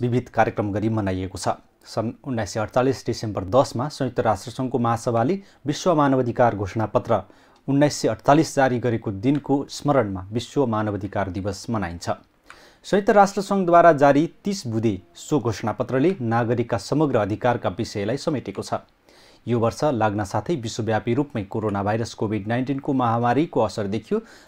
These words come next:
र यसका कारण विश्वमा लाखौँ नागरिकले ज्यान पनि गुमाउनु पर्यो। कति नागरिक परिवार गुमाउनु परेको पीडामा छन् भने महामारीबाट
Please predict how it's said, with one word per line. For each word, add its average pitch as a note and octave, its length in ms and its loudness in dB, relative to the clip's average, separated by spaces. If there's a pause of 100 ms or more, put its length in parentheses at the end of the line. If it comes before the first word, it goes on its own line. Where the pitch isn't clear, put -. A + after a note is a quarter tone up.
र G#3+ 40 6
यसका G#3 220 2
कारण E3+ 340 6
विश्वमा B2+ 380 2
लाखौँ A#2 440 2
नागरिकले G#2+ 480 0
ज्यान G#2 280 -2
पनि G#2+ 200 -4
गुमाउनु G2 340 -4
पर्यो। A2 220 0 (540)
कति A#2+ 180 0
नागरिक G#2 460 0
परिवार G2+ 360 0
गुमाउनु B2+ 340 2
परेको C3+ 300 2
पीडामा G#2+ 380 0
छन् G#2 220 -6
भने D3 220 2
महामारीबाट D#3 640 2